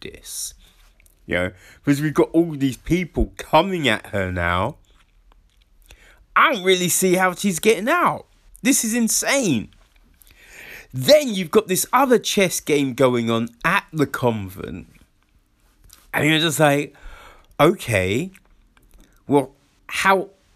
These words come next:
how is this?" Well, no, thi-, this will go this way, right? Because, oh shit, what's happening now?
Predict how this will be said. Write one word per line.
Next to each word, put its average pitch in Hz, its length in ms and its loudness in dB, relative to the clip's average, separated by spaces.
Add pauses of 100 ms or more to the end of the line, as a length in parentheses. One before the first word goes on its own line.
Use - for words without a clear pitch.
how 185 280 0
is 143 120 -4
this?" 127 160 -6
Well, 170 260 4
no, 165 240 0
thi-, 139 260 2
this 185 280 -4
will 160 80 -12
go 139 260 2
this 131 280 -4
way, 95 180 -4
right? 110 400 -6
Because, 139 400 0 (260)
oh 330 340 2
shit, - 500 0
what's 247 340 0
happening 202 720 -2
now? 302 640 -2